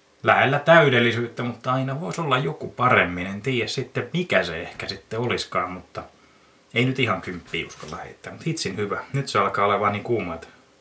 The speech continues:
ei pysty näpeis oikein pitää, vaikka se ei vielä tässä polttoasiassa toimi. Ja tää onkin innostanut,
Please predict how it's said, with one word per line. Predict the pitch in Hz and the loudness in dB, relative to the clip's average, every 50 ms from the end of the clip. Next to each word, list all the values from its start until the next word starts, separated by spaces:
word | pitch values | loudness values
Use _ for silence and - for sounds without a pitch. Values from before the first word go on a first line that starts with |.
| _ _ _ _ _ _ - - - - - - _ _ _ _ _ - | _ _ _ _ _ _ -20 -20 -20 -20 -20 -20 _ _ _ _ _ -12
ei | 90 | -12
pysty | 90 - - - 101 | -12 -12 -12 -8 -6
näpeis | 98 117 120 120 - 85 82 82 | -4 -4 -2 -2 -2 -4 -4 -4
oikein | 85 85 - 92 90 | -6 -6 -6 -6 -6
pitää, | - 135 131 - 98 87 82 | -6 -6 -4 -2 -2 -2 -2
vaikka | 87 85 - - 92 | -2 -4 -6 -6 -6
se | - 110 | -4 -4
ei | 104 101 | -4 -2
vielä | 110 117 110 92 87 | -2 -2 0 -2 -2
tässä | - 90 87 - - - 87 - - - - - _ - - | -4 -6 -6 -4 -4 -4 -4 -4 -6 -10 -20 -20 _ -8 -2
polttoasiassa | - 123 107 - - - 90 87 82 90 85 82 - - - - - - - - - - - - - | 2 2 2 2 0 -2 -4 -2 -2 -2 -4 -4 -6 -10 -18 -20 -20 -18 -18 -18 -18 -20 -20 -4 2
toimi. | - 123 117 110 98 98 | 6 6 8 6 6 2
Ja | 101 | 0
tää | - - 156 143 | 4 6 6 6
onkin | 123 - 135 135 | 6 4 0 2
innostanut, | 143 143 123 104 - - - 104 104 101 | 2 4 4 2 2 2 0 0 0 0